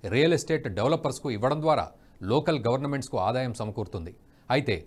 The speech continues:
ఒక్కసారిగా రియాలిటీ రంగం కుప్పకూలిపోవడంతో స్థానిక ప్రభుత్వాల ఆదాయం కూడా పడిపోయింది.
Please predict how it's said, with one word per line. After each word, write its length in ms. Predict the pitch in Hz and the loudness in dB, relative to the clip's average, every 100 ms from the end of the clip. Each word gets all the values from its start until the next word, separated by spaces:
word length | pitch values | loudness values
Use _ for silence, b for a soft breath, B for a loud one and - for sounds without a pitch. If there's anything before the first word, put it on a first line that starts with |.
| b b | b b
ఒక్కసారిగా 540 | 143 - 185 185 175 151 | 0 2 4 4 6 4
రియాలిటీ 400 | 123 156 180 175 | 6 6 6 2
రంగం 260 | 160 151 | 0 -2
కుప్పకూలిపోవడంతో 1000 | - 110 170 185 180 147 127 131 147 120 - b - | -4 0 4 4 4 4 2 2 0 0 -6 b -2
స్థానిక 440 | - 175 208 190 | 4 4 4 2
ప్రభుత్వాల 420 | 165 156 160 147 | 2 2 4 4
ఆదాయం 380 | 120 135 156 151 | 6 4 2 0
కూడా 200 | 131 123 | -2 -4
పడిపోయింది. 560 | - 110 120 110 82 | -2 -2 -2 -4 -6